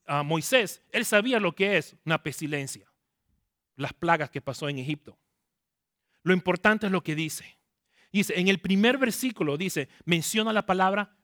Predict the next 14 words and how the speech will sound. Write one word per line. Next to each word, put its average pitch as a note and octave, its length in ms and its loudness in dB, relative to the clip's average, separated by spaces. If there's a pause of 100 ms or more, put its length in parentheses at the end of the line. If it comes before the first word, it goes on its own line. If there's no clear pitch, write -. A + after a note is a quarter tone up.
(300)
abrigo. A#2+ 560 -8 (1000)
Abrigo. G#3 480 0 (760)
Esta A3+ 260 4
semana, A#3+ 500 4 (580)
hoy, G#3+ 440 4 (400)
muchos G#3 280 0
de A3+ 40 0
nosotros A3 380 0
sacamos G3+ 400 0
aquel G3 300 0
abrigo G3 320 0
del E3+ 140 -2
closet, G#3+ 320 -6
¿verdad? E3 240 -4